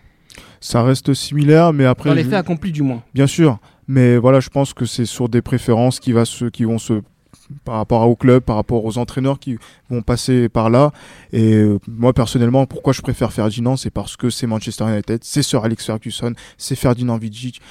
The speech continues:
Speaker 1: c'est, euh, l'époque de Rooney, Cristiano Ronaldo, Tevez, et c'est vraiment une génération qui va montrer pour une dernière fois que le football de haut,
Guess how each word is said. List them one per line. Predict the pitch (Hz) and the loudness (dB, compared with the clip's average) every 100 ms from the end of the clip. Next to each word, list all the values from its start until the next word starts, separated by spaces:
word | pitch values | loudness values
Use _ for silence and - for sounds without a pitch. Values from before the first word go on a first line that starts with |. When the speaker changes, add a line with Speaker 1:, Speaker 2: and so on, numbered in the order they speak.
| - | -20
Speaker 1:
c'est, | - - 131 135 | -10 -2 4 6
euh, | 131 120 113 | 8 8 6
l'époque | 110 113 120 120 127 | 4 0 -4 -2 -2
de | 120 117 | 0 -2
Rooney, | 110 113 113 120 | -4 -6 -2 -2
Cristiano | 117 127 - 120 | -4 -10 -6 -4
Ronaldo, | 117 113 110 120 | -2 -4 -4 -4
Tevez, | - 117 117 123 - - - | -2 -2 0 0 -4 -18 -6
et | 120 | -6
c'est | - 127 | 2 2
vraiment | 113 120 127 | 4 4 6
une | 139 120 113 | 6 6 2
génération | 110 113 110 110 - 139 | 0 -4 -2 -4 -4 -6
qui | - - | -6 -10
va | 117 123 | -4 -2
montrer | 117 110 - 131 135 _ _ _ _ _ - | -2 -8 -4 -4 -4 _ _ _ _ _ 0
pour | 139 143 | 2 2
une | 135 | 2
dernière | 120 120 113 | 2 2 -2
fois | - 113 113 117 _ _ - | -4 -6 -6 -8 _ _ -10
que | - | 0
le | 120 | 0
football | 110 - 110 117 117 | 0 -4 -2 0 2
de | 117 110 - | 0 -2 6
haut, | 151 160 160 | 10 10 10